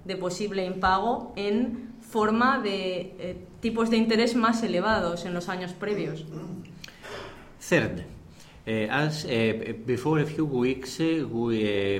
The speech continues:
Speaker 2: published the audit, uh, report, uh, from Ireland. Uh,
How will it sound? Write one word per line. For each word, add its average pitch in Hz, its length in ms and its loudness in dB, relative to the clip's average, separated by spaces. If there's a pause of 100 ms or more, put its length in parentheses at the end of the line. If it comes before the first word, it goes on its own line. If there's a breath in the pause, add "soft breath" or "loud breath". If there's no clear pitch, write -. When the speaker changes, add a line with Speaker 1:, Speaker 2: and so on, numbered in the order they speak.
Speaker 2:
published 120 600 0
the 123 580 0
audit, 147 500 2
uh, 110 280 2
report, 117 560 -2
uh, 147 160 0
from 123 400 -2
Ireland. 92 760 0 (580 loud breath)
Uh, 104 180 0